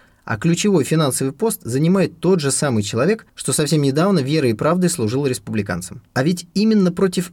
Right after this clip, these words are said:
этого курса выступал Барак Обама, благодаря чему и получил голоса избирателей. Убедиться в справедливости этих слов несложно.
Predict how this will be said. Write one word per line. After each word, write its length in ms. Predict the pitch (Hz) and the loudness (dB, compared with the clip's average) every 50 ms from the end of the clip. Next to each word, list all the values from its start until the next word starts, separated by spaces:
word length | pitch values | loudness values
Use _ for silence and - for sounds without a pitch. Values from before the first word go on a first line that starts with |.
| _ - | _ 0
этого 400 | 208 220 196 - - 113 110 104 | 0 0 0 0 0 -2 -2 -4
курса 440 | - - 175 226 262 - - 180 | -4 -2 -2 -2 -2 -2 -2 -2
выступал 480 | 131 120 - - - 104 - 139 139 123 | -2 -2 -4 -6 -6 -4 -2 0 0 0
Барак 320 | 113 120 120 110 101 - | 2 0 0 0 -2 -2
Обама, 380 | 104 92 95 98 117 160 196 - | -4 -4 -2 0 0 0 0 -2
благодаря 420 | - 123 123 123 120 127 127 143 139 | -2 -2 -2 0 0 0 0 0 0
чему 240 | - - 151 190 202 | -2 0 0 2 2
и 60 | 180 | 0
получил 460 | 180 151 127 117 107 - - 208 220 | 0 -2 -2 -2 -2 -2 -2 0 0
голоса 380 | 165 123 113 110 107 - 117 117 | 0 0 0 -2 -2 -2 -2 -2
избирателей. 600 | 127 151 165 165 120 98 - - - - - - _ _ _ | -2 -2 0 0 0 -2 -4 -6 -12 -12 -14 -18 _ _ _
Убедиться 480 | - 135 151 180 180 262 269 - - 180 | -4 -2 0 2 2 0 0 0 -2 -2
в 60 | 170 | -2
справедливости 680 | - - 165 165 170 180 175 208 208 196 180 - - | -4 -4 -2 0 0 2 2 2 0 0 0 0 -2
этих 180 | 180 180 175 170 | -2 -2 -2 -4
слов 300 | - - 214 214 202 - | -2 0 -2 0 0 0
несложно. 600 | 190 180 - - 190 180 135 104 104 - - - | 0 0 0 0 2 2 2 0 -2 -6 -12 -14